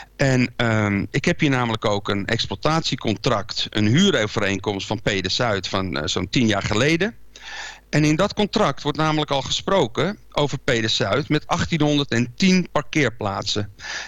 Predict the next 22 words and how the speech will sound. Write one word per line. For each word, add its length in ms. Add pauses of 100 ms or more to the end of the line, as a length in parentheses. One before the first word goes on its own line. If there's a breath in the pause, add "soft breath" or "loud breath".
(100)
En 140
dan 100
neem 200
ik 120
de 60
minimale 680
kant 260
van 140
de 60
genoemde 360
aantallen 500
in 100
dit 140
contract. 600 (580 loud breath)
Hierop 320
is 100
dit 140
contract 380
gebaseerd 720
en 140
dus 160
ook 340